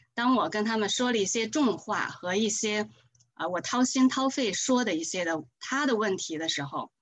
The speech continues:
呃，几年都可以不理我的。<laughs> 但是过后，过几年、若干年之后，她们仍然跟我再回来说、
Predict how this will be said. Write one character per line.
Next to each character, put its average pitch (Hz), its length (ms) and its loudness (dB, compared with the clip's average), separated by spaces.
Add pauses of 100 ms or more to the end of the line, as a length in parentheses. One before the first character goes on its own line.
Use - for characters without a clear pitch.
(420)
呃， - 200 -10 (560)
几 214 200 0
年 185 280 2
都 302 100 4
可 240 140 0
以 190 60 0
不 202 140 -2
理 170 200 0
我 175 160 0
的。 - 100 -4
<laughs> - 600 -6
但 254 180 2
是 240 240 0 (300)
过 359 160 2
后， 247 400 0
过 359 140 0
几 190 240 0
年、 - 260 2
若 330 160 2
干 269 220 2
年 233 200 4
之 294 140 2
后， 247 360 0 (600)
她 302 140 0
们 247 220 4
仍 320 180 2
然 285 340 0
跟 214 180 0
我 165 260 0
再 208 180 -2
回 160 240 -4
来 285 220 -2
说、 175 340 -4